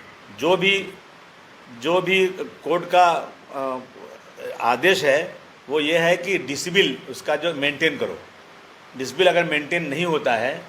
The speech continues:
तो आप उस पे केस कर सकते हैं, फिर आप उतार सकते हैं। परंतु कह रहे, "डेसिबल हमको कुछ नहीं मालूम, हमें जो है ना, इस लाउडस्पीकर को उतार कर वहाँ दूसरा एक स्पीकर लगाना है,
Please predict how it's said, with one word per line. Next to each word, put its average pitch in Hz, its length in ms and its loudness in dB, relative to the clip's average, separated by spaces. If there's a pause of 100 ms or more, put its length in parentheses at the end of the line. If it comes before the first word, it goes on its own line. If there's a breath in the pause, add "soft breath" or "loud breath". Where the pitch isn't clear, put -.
(520)
तो 170 60 -4
आप 156 440 4
उस 156 140 -12
पे 185 80 -2
केस 175 260 -2
कर 135 120 0
सकते 135 320 -4
हैं, 170 140 0
फिर 180 140 4
आप 165 100 6
उतार 139 200 0
सकते 127 300 -6
हैं। 160 100 -4
परंतु 165 240 -2
कह 170 80 4
रहे, 185 120 4
"डेसिबल 160 480 -4 (280)
हमको 165 180 -6
कुछ 180 220 0
नहीं 190 100 2
मालूम, 135 260 2 (120)
हमें 165 260 -2
जो 175 100 2
है 156 100 2
ना, 175 100 -2
इस 175 280 -6
लाउडस्पीकर 147 520 -4
को 147 60 -6
उतार 135 260 -2
कर 175 220 -2 (360 loud breath)
वहाँ 151 220 0
दूसरा 180 280 4
एक 170 160 0
स्पीकर 160 380 -2
लगाना 143 320 0
है, 185 180 -2